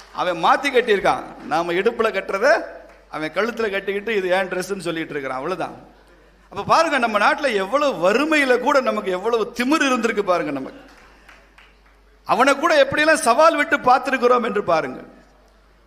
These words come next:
இப்படி எல்லா வகையிலையும் கொடுமை, எல்லா வகையிலையும் இந்த தேசத்தினுடைய பெருமை இல்லாமல் செய்வது. இது பாம்பாட்டிகள் நாடு, இது பிச்சைக்காரங்க நாடு, இது சாமியார்கள் நாடு. இந்த நாட்டுல எதுவுமே வளராது, எதுவும் உருப்படாது. இந்த தேசத்துல இந்தியர்களை இந்தியாவின் மீது தான் இந்தியன் என்ற பெருமை இல்லாமல் செய்வதுதான்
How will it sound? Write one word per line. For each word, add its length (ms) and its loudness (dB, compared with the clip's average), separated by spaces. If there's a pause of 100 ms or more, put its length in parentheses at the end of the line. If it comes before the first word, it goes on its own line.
(100)
இப்படி 400 -8
எல்லா 420 -2
வகையிலையும் 440 -2
கொடுமை, 420 -4 (720)
எல்லா 400 2
வகையிலையும் 360 -4
இந்த 140 -8
தேசத்தினுடைய 640 -6
பெருமை 440 -4
இல்லாமல் 460 -2
செய்வது. 380 -12 (840)
இது 240 -10
பாம்பாட்டிகள் 600 0
நாடு, 240 -6
இது 140 -10
பிச்சைக்காரங்க 640 -4
நாடு, 260 -2
இது 180 -8
சாமியார்கள் 640 2
நாடு. 400 -2 (1300)
இந்த 220 2
நாட்டுல 240 4
எதுவுமே 460 2
வளராது, 560 0
எதுவும் 400 2
உருப்படாது. 460 0
இந்த 180 -4
தேசத்துல 520 -6
இந்தியர்களை 540 2
இந்தியாவின் 720 2
மீது 340 4
தான் 200 4
இந்தியன் 400 4
என்ற 280 2
பெருமை 460 4
இல்லாமல் 520 4
செய்வதுதான் 540 2